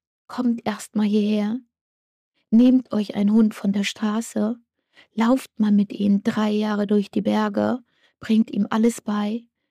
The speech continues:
und sucht eine neue Familie, dann wisst ihr, was so etwas bedeutet.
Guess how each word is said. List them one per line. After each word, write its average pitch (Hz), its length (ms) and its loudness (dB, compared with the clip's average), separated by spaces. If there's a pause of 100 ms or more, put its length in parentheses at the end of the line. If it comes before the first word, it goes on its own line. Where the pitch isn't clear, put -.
(640)
und 240 360 0
sucht 262 400 0
eine 208 260 4
neue 202 280 2
Familie, 208 760 0 (360)
dann 208 220 -4
wisst - 280 -4
ihr, 202 100 -2
was 202 180 -6
so - 140 -6
etwas 202 320 -8
bedeutet. 208 800 -6